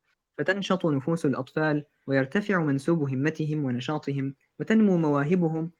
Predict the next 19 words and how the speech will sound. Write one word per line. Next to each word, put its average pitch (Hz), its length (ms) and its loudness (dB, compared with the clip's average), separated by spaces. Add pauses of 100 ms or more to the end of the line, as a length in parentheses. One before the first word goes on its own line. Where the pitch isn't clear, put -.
(300)
ويقدمون 190 600 2
للفائز 156 600 0
منهم 151 380 0
الهدايا 139 520 0
والعطايا، 127 640 -2
كما 196 300 0
فعل 180 340 2
رسول 147 240 -2
الله 139 280 0
صلى 131 220 -4
الله 131 340 -2
عليه 127 220 -4
وسلم: 127 480 -2 (360)
"ومن 120 200 -2
سبق 139 340 -4
إلي 175 500 2 (280)
فله 147 300 0
كذا 143 260 2
وكذا". 120 420 -2